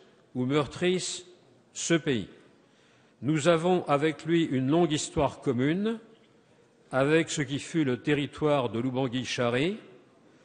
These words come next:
avec ce pays qui se rallia dès septembre mille neuf cent quarante à la France libre. Nous nous devons d'agir pour arracher à la détresse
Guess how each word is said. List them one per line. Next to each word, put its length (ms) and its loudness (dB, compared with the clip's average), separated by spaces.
avec 360 2
ce 160 0
pays 340 2
qui 160 -10
se 200 -4
rallia 500 2
dès 240 -2
septembre 600 -2
mille 120 0
neuf 140 -2
cent 180 -6
quarante 580 -6
à 120 -2
la 120 0
France 500 -2
libre. 380 0
Nous 200 2
nous 140 4
devons 320 6
d'agir 680 0
pour 220 0
arracher 680 2
à 80 0
la 120 2
détresse 800 -2